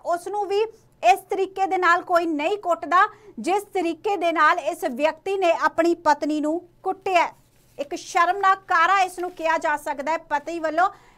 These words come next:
ਕਿਉਂਕਿ ਅਗਰ ਘਰ ਦੇ ਵਿੱਚ ਕੋਈ ਲੜਾਈ ਹੁੰਦੀ ਹੈ, normally ਇਹ ਗੱਲ ਹੈ ਕਿ ਘਰਾਂ ਦੇ ਵਿੱਚ ਅਕਸਰ ਹੀ ਲੜਾਈ ਝਗੜਾ ਹੁੰਦਾ ਰਹਿੰਦਾ ਹੈ, ਚਾਹੇ ਉਹ ਪਤੀ ਪਤਨੀ ਦਾ ਕਹਿ ਲਓ ਜਾਂ ਫਿਰ ਸੱਸ ਦਾ ਕਹਿ ਲਓ ਜਾਂ ਘਰ ਦੇ ਕਿਸੇ ਮੈਂਬਰ ਦੇ ਨਾਲ ਵੀ ਤੁਹਾਡੀ ਲੜਾਈ ਝਗੜਾ ਹੁੰਦੀ ਹੈ, ਤਾਂ ਤੁਸੀਂ ਉਸ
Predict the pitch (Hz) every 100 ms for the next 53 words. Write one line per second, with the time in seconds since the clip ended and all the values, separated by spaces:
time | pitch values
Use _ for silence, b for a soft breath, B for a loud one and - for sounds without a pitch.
0 | b 403 415 453 349 370 427 415 349 320
1 | 370 370 392 370 339 330 302 277 285 320
2 | 247 254 269 269 285 330 339 403 403 403
3 | 349 339 349 370 359 403 349 320 320 349
4 | 330 403 339 294 302 370 339 339 302 302
5 | 302 320 294 302 311 277 294 294 285 311
6 | 330 294 302 320 320 B B 339 339 392
7 | 349 311 330 339 330 330 302 349 285 302
8 | 302 320 320 359 311 311 320 339 311 311
9 | 349 349 349 370 320 392 403 427 370 330
10 | 330 403 392 359 330 311 - 302 262 339
11 | b b b 277 320 339 349 370 320 339
12 | 339 277 339 381 427 403 - 415 427 339
13 | 403